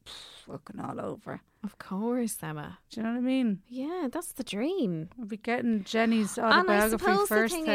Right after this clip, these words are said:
Speaker 2: is, unfortunately, with these things, um, and, like, leaving Jeremy Kyle out of the equation, because I think everyone just fucking hated Jeremy Kyle. Oh,
Speaker 1: Yeah, yeah, yeah.
Speaker 2: scumbag dot com. But I do
Speaker 1: There was a bit
Speaker 2: think
Speaker 1: of humour to Jenny, though. Like, do you know what I mean? Like, Jeremy Kyle. Uh,
Speaker 2: There
Speaker 1: oof.
Speaker 2: was a,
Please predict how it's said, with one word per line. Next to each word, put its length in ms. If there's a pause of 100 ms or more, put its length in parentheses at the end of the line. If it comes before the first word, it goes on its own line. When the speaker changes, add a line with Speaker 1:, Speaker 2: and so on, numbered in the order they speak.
Speaker 2:
is, 140
unfortunately, 840
with 260
these 240
things, 640
um, 560
and, 160
like, 180
leaving 360
Jeremy 340
Kyle 280
out 140
of 80
the 80
equation, 440
because 200
I 60
think 260
everyone 360
just 200
fucking 280
hated 360
Jeremy 340
Kyle. 640
Oh, 140
Speaker 1:
Yeah, 260
yeah, 260
yeah. 200
Speaker 2:
scumbag 420
dot 160
com. 280 (680)
But 320
I 120
do 200
Speaker 1:
There 100
was 180
a 60
bit 160
Speaker 2:
think 180
Speaker 1:
of 80
humour 520
to 120
Jenny, 380
though. 240
Like, 240
do 80
you 40
know 80
what 100
I 20
mean? 160
Like, 180
Jeremy 380
Kyle. 680
Uh, 220
Speaker 2:
There 220
Speaker 1:
oof. 80
Speaker 2:
was 140
a, 120